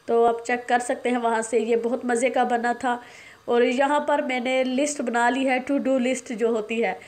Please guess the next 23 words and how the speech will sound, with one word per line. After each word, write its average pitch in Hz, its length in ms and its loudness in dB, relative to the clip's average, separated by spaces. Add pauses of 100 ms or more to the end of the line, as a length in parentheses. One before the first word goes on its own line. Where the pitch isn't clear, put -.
(240)
कि 262 60 -2
मुझे 240 240 0
आज 254 280 2
जितने 254 280 -2
काम 254 320 -2
करने 240 260 -2
हैं 247 140 0
वो 254 100 0
सारे 247 380 0
मैंने 262 200 -2
लिख 254 280 -2
लिए 233 240 0
हैं, 240 240 -2
ताकि 233 300 0
मैं 226 200 -2
वो 220 100 -4
सारे 214 300 0
काम 214 280 0
कर 247 320 0
लूँ 247 260 -2
आसानी 226 360 -2
के 247 180 -2
साथ। 226 240 -4